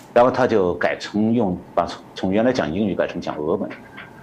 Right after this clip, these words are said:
我们谈话就进入一种交心状态。他说啊，“从政治角度看，你的问题问得对，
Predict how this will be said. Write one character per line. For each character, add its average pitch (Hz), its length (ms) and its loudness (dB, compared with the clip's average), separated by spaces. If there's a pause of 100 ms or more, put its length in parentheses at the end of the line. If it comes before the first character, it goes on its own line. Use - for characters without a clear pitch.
(200)
我 95 60 0
们 104 120 2
谈 104 220 0
话 104 160 2
就 80 100 0
进 98 200 -2
入 90 60 0
一 90 60 0
种 67 160 -8
交 117 220 2
心 120 200 0
状 101 200 -4
态。 - 260 -6
他 143 100 0
说 147 200 2
啊 104 100 0 (340)
，“从 185 220 2
政 254 180 6
治 143 120 6
角 - 160 2
度 98 100 -2
看， - 260 -2
你 87 80 0
的 92 60 2
问 131 140 2
题 - 160 -6
问 117 100 0
得 107 80 2
对， - 180 -2